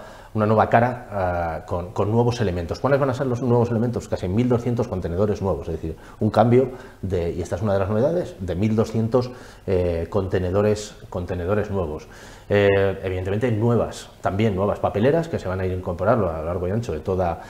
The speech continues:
eh, de toda la ciudad y,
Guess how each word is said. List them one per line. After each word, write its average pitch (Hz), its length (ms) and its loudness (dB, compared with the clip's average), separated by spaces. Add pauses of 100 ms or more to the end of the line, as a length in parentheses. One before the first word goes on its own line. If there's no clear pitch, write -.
(280)
eh, 90 800 2
de 87 120 -2
toda 107 220 4
la 110 80 4
ciudad 139 380 8 (420)
y, 107 560 6